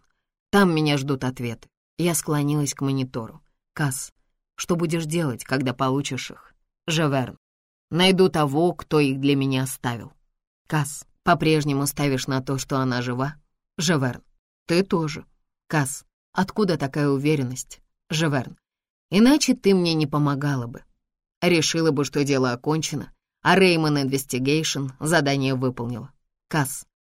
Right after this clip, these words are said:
подозреваешь меня в исключительно профессиональной заинтересованности? Живерн, а у тебя есть какая-то иная? Касс, может, это мое новое хобби? Живерн, может. А может, я просто тебе понравился?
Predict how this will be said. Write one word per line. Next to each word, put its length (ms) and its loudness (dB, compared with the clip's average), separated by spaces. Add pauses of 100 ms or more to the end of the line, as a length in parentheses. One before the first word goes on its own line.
подозреваешь 680 0
меня 360 0
в 100 -2
исключительно 760 -2
профессиональной 800 -2
заинтересованности? 1120 -4 (400)
Живерн, 480 -2 (280)
а 120 4
у 80 2
тебя 240 2
есть 300 0
какая-то 580 -2
иная? 420 -2 (520)
Касс, 400 -2 (640)
может, 520 2
это 180 -2
мое 200 0
новое 340 0
хобби? 500 -6 (360)
Живерн, 480 -2 (260)
может. 540 0 (480)
А 120 6
может, 360 -2
я 100 0
просто 360 -4
тебе 200 -2
понравился? 680 -6